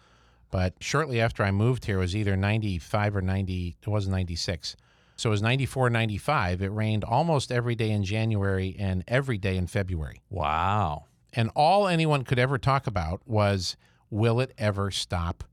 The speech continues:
Speaker 1: raining?"
Speaker 2: Right.
Speaker 1: And what I tried to remind people of as we've been going through this de-, this drought is who were saying a hundred and eighty degrees the opposite.
Speaker 2: Right.
Speaker 1: Will it ever
Speaker 2: ra-,
Speaker 1: rain again?
Speaker 2: Right, right.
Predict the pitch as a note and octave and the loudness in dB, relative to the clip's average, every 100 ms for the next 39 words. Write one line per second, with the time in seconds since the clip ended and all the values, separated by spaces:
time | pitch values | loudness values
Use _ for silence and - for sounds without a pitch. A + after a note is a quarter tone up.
0 | _ _ _ - G#2 G2 D2+ - - - | _ _ _ -6 -2 0 -2 -8 -10 -6
1 | - - - - _ _ _ - A2 G#2+ | -6 -6 -10 -14 _ _ _ -8 -4 0
2 | A2 C3 G3+ - B2+ A2 G2+ G2+ A2 D3+ | 2 2 0 0 0 0 0 2 2 2
3 | F#3 C3+ - G2 F2+ F2+ G2 G2 G2+ G2+ | 0 -2 -2 -2 0 0 -4 -4 -4 -4
4 | F#2 A#2+ A2+ - G2 F#2 - C3 - G2 | 0 0 0 -4 -4 -4 -2 -4 -4 -4
5 | F#2+ - A#2 E3+ F2 F2 - _ _ _ | -6 -4 0 0 0 -6 -12 _ _ _
6 | _ _ - A2 A2 G#2 F#2 - A#2 G#2+ | _ _ -2 2 2 0 -4 -4 -2 0
7 | F#2+ B2+ A2+ G#2 G2+ F#2 _ _ _ _ | 0 0 2 2 0 -4 _ _ _ _
8 | - A2+ C3+ C3 A#2+ A#2+ A2 G2+ A#2+ A2+ | -2 2 4 4 2 2 0 0 0 0
9 | G2 A#2+ F3+ G#2+ F#2 D#2+ - - F#2 E2 | 2 0 0 -2 -4 -6 -4 -2 -2 -4
10 | _ _ - G#2+ A2 D#3 C3 B2+ A2+ B2+ | _ _ -4 2 4 4 4 4 4 4
11 | B2 G#2+ D3 E3+ G2 F#2 - G#2 F3+ B2 | 2 2 0 2 0 -4 -2 -2 -2 -4